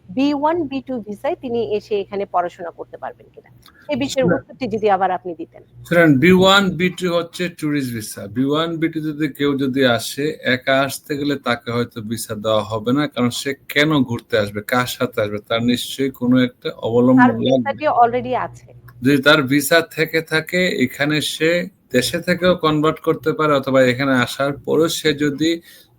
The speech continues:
Speaker 2: প্রাইভেট স্কুলে ভর্তি হয়, যদি সে, তার ফাইন্যান্সিয়াল সক্ষমতা থাকে,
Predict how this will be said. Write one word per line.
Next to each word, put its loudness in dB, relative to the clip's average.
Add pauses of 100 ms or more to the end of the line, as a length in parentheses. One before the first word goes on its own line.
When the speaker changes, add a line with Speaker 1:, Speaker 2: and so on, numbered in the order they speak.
(100)
Speaker 2:
প্রাইভেট 4
স্কুলে -2
ভর্তি -4
হয়, 0
যদি -8
সে, -2 (420)
তার 2
ফাইন্যান্সিয়াল 2
সক্ষমতা -2
থাকে, -2